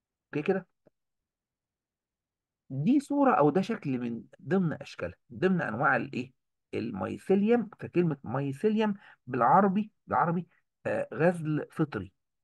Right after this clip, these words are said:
يبقى ده خاص بمين؟ بالفنجاي.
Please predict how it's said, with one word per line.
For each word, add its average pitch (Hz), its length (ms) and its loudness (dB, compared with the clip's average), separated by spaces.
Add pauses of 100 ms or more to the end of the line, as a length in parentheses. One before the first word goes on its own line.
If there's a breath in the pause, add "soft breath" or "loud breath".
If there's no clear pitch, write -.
(380)
يبقى 90 180 -14
ده 139 240 0
خاص 147 320 -4
بمين؟ 139 280 -4 (340)
بالفنجاي. 113 640 -2